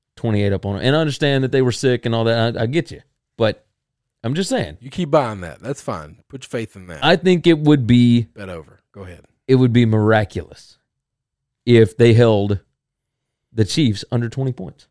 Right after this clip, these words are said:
Speaker 2: All right. Well, okay. Under twenty is different than under twenty-four or twenty-eight, 'cause twenty doesn't get you a cover.
Speaker 1: I mean, if it's thirty to twenty, yeah, it does. But, eh, I don't know. It, it, what would twenty-eight twenty-one gets me a cover?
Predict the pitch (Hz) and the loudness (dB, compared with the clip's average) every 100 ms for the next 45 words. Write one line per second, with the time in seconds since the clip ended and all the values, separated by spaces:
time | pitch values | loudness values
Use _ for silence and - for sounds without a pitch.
0 | - 92 82 _ 120 131 127 117 147 139 | -16 -16 -16 _ -6 -6 -6 -6 -6 -6
1 | 117 - 220 175 127 117 110 127 123 117 | -6 -2 0 0 -2 -4 -4 -6 -6 -10
2 | 120 113 - 107 107 165 165 95 67 _ | -10 -12 -10 -8 -8 -4 -6 -6 -12 _
3 | _ _ _ 104 107 - 110 104 139 120 | _ _ _ -10 -10 -6 -6 -4 -4 -6
4 | 80 _ _ _ _ 123 - - 214 190 | -8 _ _ _ _ -14 -10 0 2 2
5 | 127 120 131 131 123 120 127 123 107 - | -2 -6 -6 -6 -6 -8 -8 -8 -8 -6
6 | 139 82 - _ _ _ _ _ _ _ | -6 -8 -20 _ _ _ _ _ _ _
7 | _ _ 160 156 131 113 - 175 151 117 | _ _ -2 0 0 -2 -4 0 0 0
8 | 104 202 262 110 117 - - - _ _ | -2 -6 -6 -4 -4 -4 -8 -20 _ _
9 | - 113 170 90 104 127 _ _ _ _ | -4 -2 0 -2 -6 -12 _ _ _ _
10 | _ _ _ 127 104 _ _ _ _ _ | _ _ _ -4 -4 _ _ _ _ _
11 | _ _ _ _ _ _ _ _ _ - | _ _ _ _ _ _ _ _ _ -10
12 | 127 123 - _ _ _ - 104 87 - | -6 -6 -8 _ _ _ -2 0 -2 -8
13 | _ _ _ - 113 95 104 - _ - | _ _ _ -10 -8 -8 -12 -14 _ -8
14 | 131 165 139 131 - 208 220 185 139 135 | 2 2 2 -4 -6 -6 -2 0 -2 -4
15 | 160 131 131 107 113 110 101 90 71 | -4 -2 0 0 -2 -2 -6 -6 -14